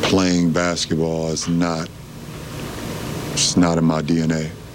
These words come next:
It's not in my D N A, um, anymore. So,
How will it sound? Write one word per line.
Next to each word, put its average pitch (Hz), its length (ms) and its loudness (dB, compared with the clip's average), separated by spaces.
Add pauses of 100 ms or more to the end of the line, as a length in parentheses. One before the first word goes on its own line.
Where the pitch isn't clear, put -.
(1300)
It's - 120 -2
not 95 140 4
in 92 60 4
my 90 120 4
D 87 200 2
N 85 100 2
A, 82 240 0 (680)
um, 80 300 4
anymore. 82 460 2 (400)
So, 80 320 0